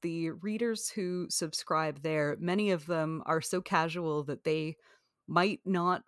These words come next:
be actually keeping up with the comic. Maybe they subscribed, like, on a whim when they saw it in a promotion and they haven't read it. And then what can happen sometimes is if the comic is not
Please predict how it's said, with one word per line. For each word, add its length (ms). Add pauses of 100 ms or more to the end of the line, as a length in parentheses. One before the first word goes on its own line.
be 240
actually 560
keeping 340
up 160
with 140
the 60
comic. 460 (140)
Maybe 300
they 440
subscribed, 920
like, 420
on 180
a 60
whim 360
when 160
they 120
saw 240
it 60
in 80
a 60
promotion 640
and 180
they 60
haven't 320
read 180
it. 200 (420)
And 160
then 260 (360)
what 220
can 120
happen 420
sometimes 840
is 320
if 140
the 80
comic 380
is 160
not 280